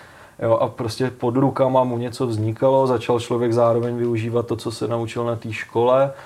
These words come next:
takže vlastně to nám i ukázalo výhody toho studia, že opravdu to, to, co nás naučí, se dá využít, že to není vlastně zbytečný, <laughs> když to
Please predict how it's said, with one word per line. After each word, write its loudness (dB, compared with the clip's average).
takže 0
vlastně -2
to -2
nám 2
i -2
ukázalo 2
výhody -2
toho -2
studia, 2
že -4
opravdu -2
to, -6
to, -4
co -4
nás 2
naučí, -2
se -2
dá 4
využít, 0
že -4
to -10
není -2
vlastně 0
zbytečný, -2
<laughs> -2
když -8
to -4